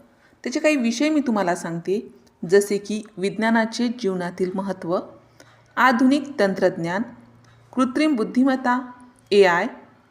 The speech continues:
संगणकाचे महत्त्व, इंटरनेट. आता यापैकी किंवा याशिवाय शिक्षणासंबंधी निबंध,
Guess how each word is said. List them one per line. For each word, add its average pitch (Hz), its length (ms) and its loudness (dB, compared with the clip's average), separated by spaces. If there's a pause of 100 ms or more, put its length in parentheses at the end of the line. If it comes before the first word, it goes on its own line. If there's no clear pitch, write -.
(300)
संगणकाचे 277 800 2
महत्त्व, 202 480 0 (840)
इंटरनेट. 214 680 0 (1500)
आता 262 80 2
यापैकी 269 680 0 (420)
किंवा 240 200 2
याशिवाय 233 540 2 (360)
शिक्षणासंबंधी 220 880 0
निबंध, 190 400 -2